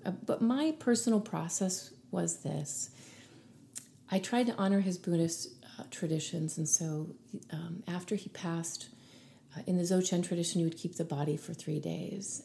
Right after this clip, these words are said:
and, and I wasn't able to do that, but to stay, to have him stay longer after he was unconscious for two days, so to be with him for those two days was amazing. I felt like his spirit was still in the house, but, like, processing things, and then when he took his last breath,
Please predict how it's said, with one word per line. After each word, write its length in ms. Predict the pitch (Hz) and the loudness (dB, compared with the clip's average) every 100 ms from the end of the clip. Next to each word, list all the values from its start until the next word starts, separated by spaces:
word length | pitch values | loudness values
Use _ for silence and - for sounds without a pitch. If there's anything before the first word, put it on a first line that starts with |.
| - | -4
and, 240 | 156 147 - | -2 -2 0
and 120 | 175 | 0
I 60 | |
wasn't 320 | 196 220 220 190 | 4 4 4 4
able 180 | 180 | 2
to 160 | 180 - | -2 -2
do 180 | 165 151 | 0 0
that, 360 | 147 147 180 - - - - - - | 2 0 0 -4 -10 -20 -18 -16 -10
but 120 | - 190 | -4 0
to 80 | |
stay, 420 | 196 - 180 180 185 | 2 2 4 4 4
to 140 | 190 | 0
have 240 | 180 190 | 0 0
him 120 | 190 185 | 2 2
stay 320 | - - 175 | 2 4 4
longer 580 | 165 151 156 175 190 202 - - | 4 4 4 2 0 -4 -12 -6
after 300 | 170 165 - | -4 -2 -2
he 140 | 170 196 | 0 0
was 140 | 190 | 2
unconscious 540 | 180 180 175 170 175 | 2 2 0 0 -2
for 100 | - | -4
two 180 | 170 - | -4 0
days, 300 | 165 160 160 | 2 4 2
so 80 | 175 | 0
to 60 | 165 | -2
be 280 | 156 180 | 2 4
with 180 | 190 185 | 4 2
him 120 | 185 | 2
for 140 | 170 180 | 0 0
those 180 | 170 165 | -2 -2
two 160 | - | -2
days 320 | 165 156 160 | 0 0 0
was 360 | 165 165 - - - - - - - - | -2 0 0 -2 -18 -20 -20 -20 -20 -2
amazing. 720 | 156 147 151 147 196 220 247 254 - - - - - - - | 2 2 2 2 2 4 2 -2 -12 -20 -20 -20 -20 -12 -8
I 60 | |
felt 240 | 160 - - | -6 -4 -4
like 160 | 156 | -2
his 160 | - 156 | 0 -2
spirit 300 | - 151 - | 0 0 0
was 100 | 160 | -2
still 180 | - 165 | 0 0
in 60 | |
the 60 | 160 | 0
house, 340 | - 147 156 | 0 -2 -2
but, 160 | - - | -4 -4
like, 220 | 151 143 | -4 -4
processing 680 | - 151 - 185 - 254 254 | -8 -8 -8 -6 0 2 2
things, 400 | 254 254 262 254 | 2 2 2 2
and 140 | 185 | 4
then 140 | 170 170 | 4 4
when 160 | 175 | 4
he 100 | 175 | 2
took 200 | 170 208 | 2 2
his 140 | 220 202 | 4 2
last 300 | 185 185 - | 0 -2 0
breath, 260 | 175 180 | -2 -2